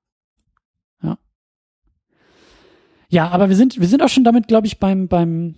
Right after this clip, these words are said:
größten Punkt und beim wichtigsten Thema. Wir sind bei Dory und wir sind bei Doris Geschichte und wir sind eben auch bei diesem großen, großen Thema Kindheit. Der Film macht ja damit auf, hat mich da in den ersten Zügen auch so ein bisschen an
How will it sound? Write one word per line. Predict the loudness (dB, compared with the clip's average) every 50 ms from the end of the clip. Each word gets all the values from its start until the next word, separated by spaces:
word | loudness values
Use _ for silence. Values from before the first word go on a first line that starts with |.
| _ _ _ _ _ _ -20 -20 _ _ _ _ _ _ _ _ -12 -2
größten | 0 2 2 2 0 -4 -2 -2 -2 -2 -2
Punkt | -2 -2 0 0 0 -2 -4
und | -8 -6 -4
beim | -4 -2 0
wichtigsten | -2 -2 -4 -6 -16 -14 -8 -6 -6 -6
Thema. | -2 0 0 2 2 2 0 -2 _ _ _ _ _ _ -20 -20 _ _ _ _ _ _ -2
Wir | 2 2
sind | 2 4
bei | 2 2
Dory | 2 4 2 4 4 4 2 2 0 -2 -8 _ _ _ _ _ -4
und | 0 2
wir | 2 2
sind | 2 0 0
bei | 0 -2
Doris | 0 2 0 2 2 2 0 -2 -2
Geschichte | -4 -4 0 0 0 0 0 -4 -4 -4 -4
und | -4 -6 -4
wir | -4 -2
sind | -2 -2 -4 -2
eben | -4 -4 -4 -4
auch | -6 -8 -8 -6
bei | -2 -2 0
diesem | 0 0 0 0 -2
großen, | -2 0 -2 -2 0 0 0 0 0 0 -2 -4 _ -20 -20 -20 -20 -20 -20 _ _ -20 -20 -20 _ _ _ -14
großen | -4 0 2 2 2 2 0 0 0 2 0 -2 -2
Thema | 0 0 2 4 4 2
Kindheit. | 0 0 -2 -2 -2 -2 -6 -8 -10 -10 -10 -14 -14 -16 -18 _ _ _ _ -12
Der | -6
Film | -2 0 0 2
macht | 0 -2 0 -2
ja | 0 2
damit | 2 2 2 0 -2 0
auf, | 0 2 2 2 2 0 -2 -8
hat | -4 0
mich | 0 0 0 0
da | -2 0
in | 2 2
den | 0 2
ersten | 2 0 0 0 0 -4 -4
Zügen | -4 -4 -2 -2 0
auch | 0 -2
so | -2 -4
ein | -4
bisschen | -4 -4 -4 -4 -4 -4
an | -2 -2 -2 -2 -2